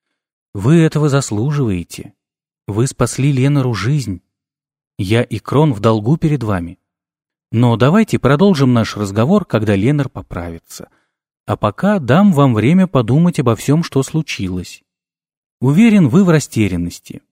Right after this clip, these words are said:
Поверьте, я тоже. Отдыхайте, Эрдагиор. Я позабочусь о ваших студентах". Верховный жрец поднялся, поклонился мне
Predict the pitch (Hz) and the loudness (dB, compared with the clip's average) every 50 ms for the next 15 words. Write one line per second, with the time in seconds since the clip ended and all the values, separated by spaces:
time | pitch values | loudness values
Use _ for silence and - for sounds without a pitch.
0 | _ _ - 107 101 98 131 175 185 - - - 107 87 98 101 - - - 95 | _ _ -6 -4 -2 0 2 0 0 0 -4 -6 -4 -4 -4 -4 -6 -6 -6 -6
1 | 87 87 85 101 90 - _ _ _ _ _ _ _ _ _ _ _ _ _ - | -6 -6 -8 -10 -14 -18 _ _ _ _ _ _ _ _ _ _ _ _ _ -8
2 | 123 113 127 120 - 165 170 170 - - 147 117 107 98 90 101 90 80 82 95 | -4 -2 -2 -2 0 0 -2 -2 -2 -4 -2 -2 -2 -2 -2 -2 -4 -4 -4 -8
3 | 90 92 - _ _ _ _ _ _ _ _ 139 143 180 185 - 127 101 104 98 | -10 -10 -12 _ _ _ _ _ _ _ _ -2 0 0 0 0 0 0 0 0
4 | 95 139 196 - - 180 - - 107 98 98 101 - - - - - 107 95 95 | 0 0 0 0 -2 -4 -2 -2 -2 -2 -2 -4 -6 -10 -10 -8 -8 -6 -4 -6
5 | 87 82 - - - _ _ _ _ _ _ _ _ _ _ _ _ _ _ _ | -6 -6 -10 -14 -18 _ _ _ _ _ _ _ _ _ _ _ _ _ _ _
6 | _ _ _ _ _ _ _ _ _ - 101 113 123 - - 208 220 202 175 147 | _ _ _ _ _ _ _ _ _ -4 0 0 0 0 2 2 2 4 4 2
7 | 147 120 95 113 113 156 175 - - - 139 120 104 104 101 98 95 - - - | 2 2 2 0 0 0 0 -2 -2 -4 -4 -4 -2 -2 -2 -2 -2 -4 -4 -2
8 | 147 170 202 196 - _ _ _ _ _ _ _ _ _ _ _ _ - 139 - | 0 0 0 0 -4 _ _ _ _ _ _ _ _ _ _ _ _ -2 -2 0
9 | - 120 120 110 110 139 190 202 - - - 170 170 160 160 160 165 156 | 0 0 2 2 2 2 2 2 0 0 0 2 2 2 2 2 0 0